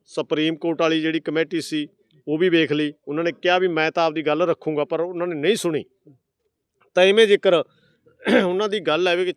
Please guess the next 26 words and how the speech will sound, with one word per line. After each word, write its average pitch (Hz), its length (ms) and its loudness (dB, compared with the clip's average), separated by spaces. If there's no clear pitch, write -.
ਚੌਦਾਂ 185 320 0
ਫਰਵਰੀ 131 340 -4
ਨੂੰ 135 160 -10
ਔਖੇ 190 400 4
ਸੌਖੇ 165 500 0
ਮੈਂ 165 320 0
ਆਪਦਾ 160 500 -2
ਪੂਰੇ 233 260 6
ਦੇਸ਼ 160 280 2
ਦੇ 180 140 0
ਕਿਸਾਨਾਂ 160 460 -4
ਲਈ 175 220 0
ਜਦੋਂ 170 400 -4
ਇੰਨੀ 170 300 -2
ਤਕਲੀਫ 165 540 -2
ਝੱਲ 160 240 2
ਰਿਹਾ, 135 320 -4
ਮਰ 160 260 0
ਵਰਤੇ 190 320 2
ਬੈਠਾ 156 340 0
ਹੈ, 107 160 -4
ਜੇ 196 160 4
ਉੱਥੇ 220 360 6
ਜਾ 170 240 2
ਕੇ 185 140 -2
ਸਾਥੋਂ 196 360 -2